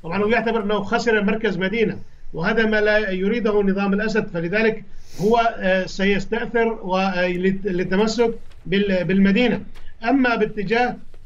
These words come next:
آه، ريف دير الزور وباتجاه ال-، ال-، أيضًا الحسكة، آه، هنا قسد، هنا قسد، آه، طلق-، أطلقت معركتها وستسير باتجاه تلك المنطقة. آه، تسارع عمليات الجيش في حوض الفرات، يعني،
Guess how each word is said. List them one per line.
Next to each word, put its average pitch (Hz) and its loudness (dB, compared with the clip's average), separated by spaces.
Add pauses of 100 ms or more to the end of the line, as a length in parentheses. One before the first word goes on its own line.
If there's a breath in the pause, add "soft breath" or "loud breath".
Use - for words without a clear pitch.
(160)
آه، 170 0
ريف 220 0
دير 233 2
الزور 226 0
وباتجاه 190 0
ال-، 180 -4
ال-، 156 -4
أيضًا 226 0
الحسكة، 208 0 (340 loud breath)
آه، 175 -2
هنا 233 4
قسد، 226 -2
هنا 208 0
قسد، 214 -2
آه، 175 -2
طلق-، - -2
أطلقت 214 -2
معركتها 190 0 (260 loud breath)
وستسير 196 0
باتجاه 196 0
تلك 220 -4
المنطقة. 196 -4 (380 loud breath)
آه، 175 -4
تسارع 202 2
عمليات 233 0
الجيش 226 -4
في 208 -4
حوض 233 -2
الفرات، 214 0
يعني، 185 -2